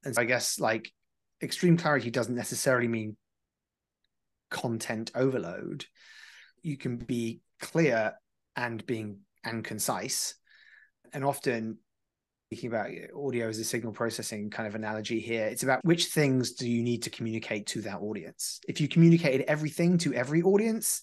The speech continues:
everybody would be overloaded. But, like, when you're communicating up, you need to understand what your, the receiver wants and needs to know. If you're computing sideways, it might be a different set of things. So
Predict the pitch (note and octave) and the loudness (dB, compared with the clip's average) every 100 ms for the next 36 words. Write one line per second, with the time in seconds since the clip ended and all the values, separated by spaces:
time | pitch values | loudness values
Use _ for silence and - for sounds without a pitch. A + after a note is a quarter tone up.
0 | - D#3+ C#3+ A#2 A2 G#2+ - G#2+ G#2 G#2+ | -2 0 2 0 -2 -4 -4 -4 -4 -4
1 | G#2+ A#2 G3+ G3 - - - F3+ C3+ C3 | -4 -2 -2 -2 -6 -20 -6 2 2 2
2 | - C#3+ C#3 D3+ C#3 C3+ B2+ A#2+ B2+ F#3 | -2 0 0 2 0 0 -2 -4 2 4
3 | - - - _ _ _ _ - C#3+ C3 | 4 -2 -20 _ _ _ _ -6 -2 -2
4 | B2 A#2+ A#2+ - A#2+ A#2 B2+ C3 A#2+ A2+ | 0 -2 -2 -2 -2 -2 -2 0 0 0
5 | A2 _ _ - A#2+ A2 - C3 B2+ B2+ | -4 _ _ -14 -10 -6 0 2 4 4
6 | B2 D#3 - B2+ B2+ - B2+ A#2 A2+ - | 2 -4 -4 0 0 0 -2 0 -2 -4
7 | B2+ E3+ D#3+ C3 B2+ - - - _ A#2+ | 0 4 6 6 2 -4 -18 -20 _ -2
8 | C3+ C3+ C3 C#3+ B2 - G3 F3+ C3 A#2 | -2 -2 -4 -4 0 2 4 4 4 4
9 | A#2+ A#2 - - - - _ _ _ _ | 2 -2 -6 -12 -20 -20 _ _ _ _
10 | D3 C3 B2+ A#2+ A2+ A2+ A#2 - A#2+ B2 | -4 -2 0 0 -2 -2 -2 -2 -2 -4
11 | - C#3+ G#2 - - - - - - - | -4 -2 -2 -8 -8 -8 -12 -20 -20 -20
12 | _ _ _ - C#3 C3+ | _ _ _ 4 8 8